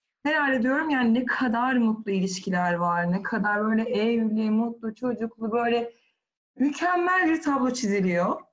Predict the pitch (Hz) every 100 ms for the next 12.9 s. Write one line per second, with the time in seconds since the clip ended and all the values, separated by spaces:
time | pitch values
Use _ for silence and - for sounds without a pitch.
0 | _ - 233 240 311 285 247 269 294 294
1 | 247 254 311 269 269 285 247 190 180 165
2 | 185 208 170 170 208 208 214 214 - -
3 | 269 254 - 208 - - 190 185 - -
4 | - 302 - 466 480 - 220 233 233 262
5 | 320 233 202 185 185 185 185 185 180 175
6 | 180 175 208 - - _ _ _ _ -
7 | 277 370 - - - - - 262 262 277
8 | 277 302 302 226 208 226 - 214 196 190
9 | 180 170 - 214 - 196 180 170 170 165
10 | 180 - - - - _ _ _ _ _
11 | _ _ _ _ _ _ - 247 277 254
12 | 247 294 - 294 240 - - 190 180